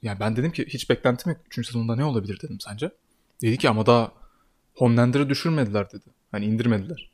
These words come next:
Ben dedim ki, "Zaten en başından beri Homelander'ı indirmek bir amaç değildi. Amaç en başından beri bakın süper kahramanlar kötü. Süper kahramanlar kötü şeyler yapıyor. Bunu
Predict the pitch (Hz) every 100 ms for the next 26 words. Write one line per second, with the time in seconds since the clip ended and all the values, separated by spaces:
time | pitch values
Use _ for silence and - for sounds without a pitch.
0 | _ _ _ _ _ - 110 117 160 123
1 | 110 117 113 117 131 131 127 131 117 117
2 | 120 123 127 110 123 - 127 110 117 -
3 | 135 143 127 101 _ _ _ _ _ -
4 | 117 143 143 131 127 143 160 147 175 143
5 | 135 123 - 123 135 151 147 151 143 131
6 | 190 156 - _ _ - - - 113 123
7 | 123 127 131 123 113 - 127 165 156 143
8 | 214 - _ _ _ - 123 156 214